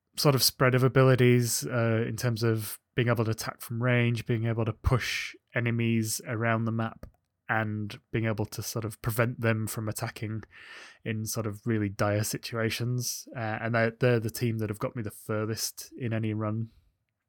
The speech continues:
I've had so far. Um, yeah, Andrew, I think you would really like this one, especially with your, uh, apprehension about Bad North not really having any progression system. I feel like this one would give you something to work towards.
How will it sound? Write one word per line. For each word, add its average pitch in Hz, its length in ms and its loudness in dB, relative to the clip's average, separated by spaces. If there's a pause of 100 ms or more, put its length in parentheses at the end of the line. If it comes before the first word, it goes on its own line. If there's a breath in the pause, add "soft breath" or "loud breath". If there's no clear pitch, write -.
(140)
I've 113 160 2
had 117 220 0
so 127 200 2
far. 131 380 4 (880 loud breath)
Um, 127 520 0 (500)
yeah, 160 140 10
Andrew, 160 300 4
I 139 60 6
think - 460 -4
you 160 100 4
would 131 140 0
really 127 240 2
like 110 240 -4
this - 180 -4
one, 113 180 -4
especially 113 680 -4
with 110 220 -6
your, 110 760 -4 (120)
uh, - 520 -12
apprehension 110 880 -2 (180)
about 113 320 -4
Bad 113 180 0
North 117 360 0
not 123 100 -2
really 113 220 -2
having 117 240 -4
any 113 100 -4
progression 120 500 -2
system. 135 420 -4
I - 40 -6
feel 120 140 -4
like 110 100 -4
this - 160 -6
one 113 160 -6
would 110 140 -10
give 110 160 -8
you 110 60 -6
something 110 340 -4
to 120 120 -6
work 113 220 -4
towards. 120 500 -2